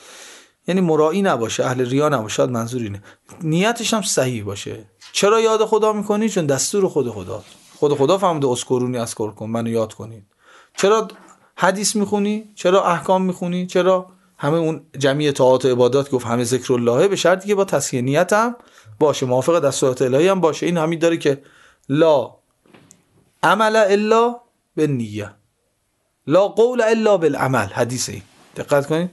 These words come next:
لا قول الا بالعمل، حرف بزنی بدون عمل فایده نداره. لا قول ولا عمل الا بالنیه، حرف بزنی عملم کنی نیت بندگی خدا نداشته باشی فایده.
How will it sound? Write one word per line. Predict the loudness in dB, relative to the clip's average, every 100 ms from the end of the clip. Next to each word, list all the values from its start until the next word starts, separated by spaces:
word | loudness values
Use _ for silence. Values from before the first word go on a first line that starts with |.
| -12 -6
لا | 0 4 4 2
قول | 2 2 2 2
الا | 0 0 2 2
بالعمل، | 0 -6 -8 -10 -14 _ _ _ _ _
حرف | 0 2 2 0 -4
بزنی | -2 0 0
بدون | -2 -2
عمل | -2 0 0
فایده | 0 0 0 2 2 2 -4 _ _ _ _ _ _
نداره. | -10 -10 -10 -14 -20 _
لا | 0 4 4 2
قول | 2 2 2 2 2 2 0 0
ولا | 4 4 4 2
عمل | 2 2 2 2 2 2 2
الا | 0 2 2 2
بالنیه، | 2 0 0 0 -2 -2 -2 -2 -4 _ _ _ _ _ _ -2
حرف | 2 2 0
بزنی | -2 0 -2
عملم | -2 0 0 0 0
کنی | 0 0
نیت | 0 0 2 0 0
بندگی | 0 0 0 -2 0
خدا | 0 0
نداشته | 2 0 0 -2
باشی | -4 -2
فایده. | 2 2 2 2 0